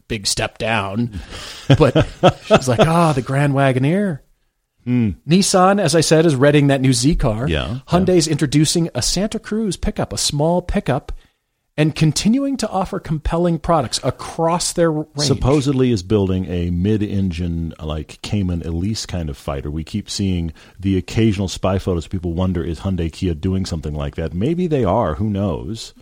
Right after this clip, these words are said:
Speaker 1: Why?
Speaker 2: Agreed.
Speaker 1: Why?
Speaker 2: Why? Why on earth? Why are they doing that in the Santa Cruz now? It's, it seems like a really bizarre time to do it, but I'm thrilled that they are.
Speaker 1: Look,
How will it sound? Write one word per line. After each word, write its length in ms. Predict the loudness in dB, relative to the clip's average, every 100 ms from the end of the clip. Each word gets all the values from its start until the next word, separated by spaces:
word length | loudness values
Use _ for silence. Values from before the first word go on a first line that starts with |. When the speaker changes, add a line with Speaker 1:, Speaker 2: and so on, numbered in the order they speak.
| -4
Speaker 1:
Why? 460 | 0 2 2 -4 -10 -14 -14 -6
Speaker 2:
Agreed. 500 | -6 -2 0 0 0
Speaker 1:
Why? 520 | 6 6 8 8 8
Speaker 2:
Why? 200 | 6 2
Why 40 | 4
on 140 | 4
earth? 140 | 2 2
Why 220 | 2 4
are 60 | 4
they 100 | 4
doing 260 | 2 2
that 200 | 2 2
in 40 | 0
the 80 |
Santa 280 | -2 0 -2
Cruz 360 | -2 -2 -2 0
now? 420 | 0 0 -2 -4
It's, 180 | -6 -6 -4
it 180 | -2
seems 260 | -2 -2 -2
like 120 | -4
a 40 | -4
really 340 | -2 0 0
bizarre 320 | 0 2 2
time 180 | 2 0
to 60 | 2
do 80 | 0
it, 60 | 0
but 120 | -2
I'm 80 | -4
thrilled 320 | -2 -2 0
that 100 | 0
they 120 | 0
are. 300 | -2 -4 -8 -16 _
Speaker 1:
Look, 280 | 0 0 -8